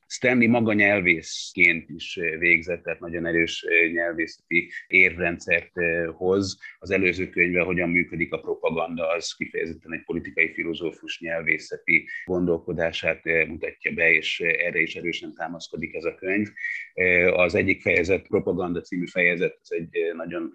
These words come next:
fontos gondolattal kezdődik, hogy ezt idézném: "Nehéz nyíltan szorgalmazni olyan közpolitikát, amely sok embernek ártani fog. Politikai propaganda arra szolgál, hogy széles körben elfogadott eszmények állarca mögé bújtatva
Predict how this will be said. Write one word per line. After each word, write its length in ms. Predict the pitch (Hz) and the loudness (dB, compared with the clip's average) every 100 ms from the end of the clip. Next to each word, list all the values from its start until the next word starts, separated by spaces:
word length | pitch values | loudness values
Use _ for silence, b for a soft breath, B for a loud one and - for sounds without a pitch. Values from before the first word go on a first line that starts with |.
| B B - 85 | B B -10 -4
fontos 320 | 107 92 85 | -2 0 0
gondolattal 580 | 87 90 85 82 - 80 | 2 4 4 2 0 0
kezdődik, 720 | 92 90 87 92 92 104 - | 2 2 2 4 4 4 0
hogy 100 | 87 | -6
ezt 160 | 82 98 | -2 0
idézném: 600 | 92 95 104 101 107 - _ _ | 2 2 2 2 2 -4 _ _
"Nehéz 380 | 110 117 107 95 | 2 4 4 6
nyíltan 320 | 107 101 92 | 4 4 0
szorgalmazni 800 | - 92 87 85 80 80 85 80 | -2 0 2 0 0 -4 -2 0
olyan 220 | 92 82 | 2 0
közpolitikát, 880 | - 95 - 90 85 - - 90 95 | -2 -4 -2 -4 -4 -4 2 2 2
amely 220 | 85 85 | -4 -4
sok 180 | 78 - - | -4 -6 -8
embernek 440 | 80 76 76 - | -4 -4 -4 -6
ártani 380 | 80 - 73 - | -6 -6 -12 -12
fog. 300 | - - - _ _ | -12 -16 -18 _ _
Politikai 520 | - 110 101 98 87 85 | 2 2 2 2 2 2
propaganda 580 | - 85 85 82 87 | -2 -6 -4 -2 2
arra 200 | 90 98 | 2 2
szolgál, 640 | 90 - 82 85 85 90 101 B B B - | 0 -4 -2 0 0 0 -4 B B B -12
hogy 100 | 82 | -2
széles 340 | 113 107 95 | 2 4 2
körben 280 | 104 87 90 | 0 2 2
elfogadott 540 | 90 87 87 85 80 | 0 0 -2 -4 -4
eszmények 520 | 95 - - 85 82 | -4 -4 -2 0 0
állarca 460 | - 90 85 78 85 | 2 4 2 0 -6
mögé 280 | 80 80 78 | -4 2 2
bújtatva 760 | 80 87 85 80 - 90 - | 2 -2 -2 -6 -4 -4 -4